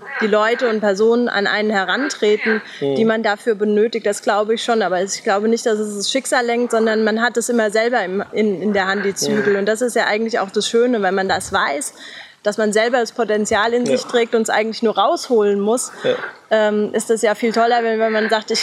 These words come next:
Speaker 1: verlasse mich aufs Schicksal, irgendwann fällt's mir in den Schoß oder mir, äh, fliegen die gebratenen Tauben,
Speaker 2: Kommt se-,
Speaker 1: äh,
Speaker 2: kommt
Speaker 1: zu. Das
Speaker 2: ganz, ganz
Speaker 1: kommt
Speaker 2: selten.
Speaker 1: e-, eher nicht.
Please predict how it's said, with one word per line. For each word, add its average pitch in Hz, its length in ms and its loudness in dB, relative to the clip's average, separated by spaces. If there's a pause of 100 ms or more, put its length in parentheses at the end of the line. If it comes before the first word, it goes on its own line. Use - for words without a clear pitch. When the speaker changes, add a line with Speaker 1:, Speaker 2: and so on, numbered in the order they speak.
Speaker 1:
verlasse 233 380 2
mich 240 160 2
aufs 208 180 -2
Schicksal, 233 520 0
irgendwann 226 320 0
fällt's 240 280 -2
mir 240 120 2
in 233 140 2
den 226 40 -2
Schoß 233 260 2
oder 214 160 2
mir, 208 280 0
äh, 208 260 2
fliegen 220 260 0
die 214 60 2
gebratenen 208 560 -2
Tauben, 233 600 2
Speaker 2:
Kommt 247 140 0
se-, 233 200 2
Speaker 1:
äh, 226 40 0
Speaker 2:
kommt 262 140 -2
Speaker 1:
zu. 247 180 -2
Das - 280 2
Speaker 2:
ganz, 240 220 2
ganz - 20 -
Speaker 1:
kommt 135 180 0
Speaker 2:
selten. - 60 -4
Speaker 1:
e-, 220 320 0
eher 233 100 4
nicht. 240 260 0